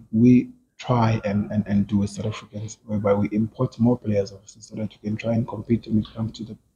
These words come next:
bigger, uh, countries, because that's the only thing they have. They have more players playing on, on, on, on, on in Europe, uh, players playing in, uh, Champions League, in European League. So I think they have that bit of an advantage of playing, uh,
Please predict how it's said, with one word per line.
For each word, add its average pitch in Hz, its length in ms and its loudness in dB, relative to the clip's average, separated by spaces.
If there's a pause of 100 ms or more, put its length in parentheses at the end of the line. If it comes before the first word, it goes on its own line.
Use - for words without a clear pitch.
(240)
bigger, 120 400 2 (460)
uh, 107 200 2
countries, 117 460 0
because 113 440 -4 (420)
that's 127 160 8
the 143 80 12
only 139 180 10
thing 135 160 4
they 131 100 6
have. 143 320 6
They 131 120 4
have 123 120 2
more 139 220 6
players 135 260 6
playing 127 280 0
on, 127 340 0
on, 123 240 0
on, 123 220 -2
on, 123 260 -2
on 123 220 -4 (160)
in 127 100 2
Europe, 127 380 8 (120)
uh, 107 400 -14
players 117 420 -4 (100)
playing 123 260 4
in, 123 160 6
uh, 120 160 2 (320)
Champions 123 480 4
League, 107 160 -4
in 104 140 0
European 117 420 2
League. 110 160 -6
So 123 300 -2 (600)
I 123 60 2
think 135 140 10
they 131 80 8
have 127 160 4
that 139 340 4
bit 139 140 6
of 127 120 2
an - 160 -2 (100)
advantage 123 640 2
of 113 140 -8
playing, 123 360 2
uh, 120 200 0